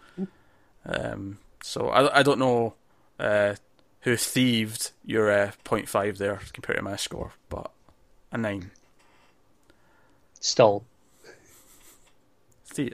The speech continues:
Speaker 2: well, I already said stole. I didn't want to use the same word again.
Speaker 1: No, I know, but it didn't really work, did it?
Speaker 2: Look, sometimes you shoot and you miss, okay? That's okay.
Speaker 1: Yeah, yeah.
Speaker 2: That's okay. We make mistakes.
Speaker 1: Try, try harder next time.
Speaker 2: We make mistakes. That's okay.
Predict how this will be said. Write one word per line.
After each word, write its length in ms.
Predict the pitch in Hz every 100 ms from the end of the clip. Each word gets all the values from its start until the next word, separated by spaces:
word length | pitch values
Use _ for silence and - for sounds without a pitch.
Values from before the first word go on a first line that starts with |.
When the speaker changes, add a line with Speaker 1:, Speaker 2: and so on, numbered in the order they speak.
| -
Speaker 2:
well, 120 | 180
I 20 |
already 180 | 220 196
said 180 | 185 196
stole. 340 | - 117 110
I 20 |
didn't 120 | 127 165
want 60 | 165
to 20 |
use 80 | 123
the 60 |
same 180 | 131 123
word 120 | 147
again. 260 | 120 113 127 -
Speaker 1:
No, 160 | 160 143
I 100 | 131
know, 160 | 127 107
but 260 | 113 - _ _ _ _ _ _ _ _ _ _ _
it 260 | - - - -
didn't 220 | 110 101
really 140 | 98
work, 260 | 101 98 92
did 140 | 104
it? 140 | 104 - _ _ _ _ _ _ _ _ _ _ _
Speaker 2:
Look, 200 | - 160
sometimes 400 | - 190 196 196
you 60 | 180
shoot 220 | - 151
and 80 | 151
you 60 | 139
miss, 340 | 120 - -
okay? 300 | - - 175 165
That's 220 | 147 -
okay. 180 | 170 143
Speaker 1:
Yeah, 60 | 104
yeah. 480 | 104 _ _ -
Speaker 2:
That's 160 | 147 -
okay. 300 | 165 143 101 - -
We 80 |
make 100 | 147
mistakes. 240 | - - -
Speaker 1:
Try, 140 | 139
try 300 | - - 165
harder 240 | 143 131 110
next 260 | 101 101
time. 220 | - 92 95 -
Speaker 2:
We 80 | 139
make 140 | 160 80
mistakes. 400 | - 101 82 -
That's 200 | 135 -
okay. 380 | 139 - 92